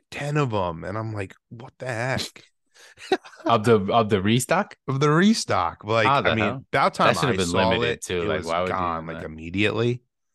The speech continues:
Speaker 2: Yeah.
Speaker 1: Um, yeah, maybe they're being sarcastic when they were saying it, 'cause, you know, people are
Speaker 2: Yeah.
Speaker 1: weird in comments on Instagram,
Speaker 2: Yeah,
Speaker 1: but
Speaker 2: it's true. <laughs> But what, one thing is that, so what's odd about this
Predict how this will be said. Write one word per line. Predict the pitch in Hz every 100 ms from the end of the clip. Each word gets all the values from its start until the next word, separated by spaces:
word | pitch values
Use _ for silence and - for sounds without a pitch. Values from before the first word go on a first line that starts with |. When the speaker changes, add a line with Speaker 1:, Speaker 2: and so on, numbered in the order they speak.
| _ _ - 90
Speaker 2:
Yeah. | 87 82 80
Speaker 1:
Um, | 80 _ -
yeah, | 85 -
maybe | - 104 98
they're | 87
being | 78 80
sarcastic | - 82 - 78 78 - 85
when | 80
they | 78
were | 82 80
saying | - 80 80 80
it, | -
'cause, | 85 -
you | 80
know, | -
people | - 92 85
are |
Speaker 2:
Yeah. | 78 82
Speaker 1:
weird | 78 80
in | 85
comments | - - - 92 - -
on | - -
Instagram, | 92 - - - - -
Speaker 2:
Yeah, | - -
Speaker 1:
but | - -
Speaker 2:
it's | 87 -
true. | 85 82 - - _
<laughs> | - - 160 - -
But | 120 117 -
what, | 127 127 120
one | 131 156
thing | - 139 135 107
is | 98 90
that, | 92 90 87 - _ _ _ _ -
so | - 113
what's | 110 110
odd | - 120 147
about | 107 90 85
this | - 85 82 - -